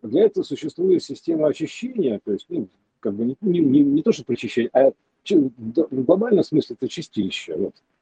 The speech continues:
такое глобальное чистилище, вот такое чистилище. То есть и оно и сценарно выражено, и выражено и так,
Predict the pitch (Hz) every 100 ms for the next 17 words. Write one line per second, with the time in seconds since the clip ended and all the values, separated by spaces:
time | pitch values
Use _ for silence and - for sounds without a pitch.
0 | _ - 104 90 131 117 90 82 - -
1 | 92 85 - 85 73 107 - - - 95
2 | 82 - - _ _ _ _ - - 156
3 | 160 110 156 220 220 185 165 165 139 131
4 | 135 127 123 127 127 95 107 101 190